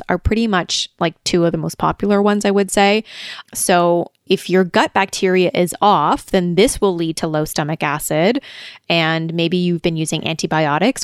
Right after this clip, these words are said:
or maybe you're on the pill right now. That's going to lead to imbalance in gut bacteria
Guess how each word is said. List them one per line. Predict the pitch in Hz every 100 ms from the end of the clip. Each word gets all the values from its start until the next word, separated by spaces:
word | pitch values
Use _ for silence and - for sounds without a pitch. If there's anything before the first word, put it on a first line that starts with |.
| -
or | 233 247 240
maybe | 226 208 202 226
you're | 233 220
on | 196 190
the |
pill | 185 185 180
right | 170 160 165
now. | 208 190 180 262
That's | 160 165 175 226
going | - 190 175
to | -
lead | 160 156
to | -
imbalance | 156 156 143 147 -
in | 160
gut | 151 143
bacteria | 147 156 - 151 143 147 180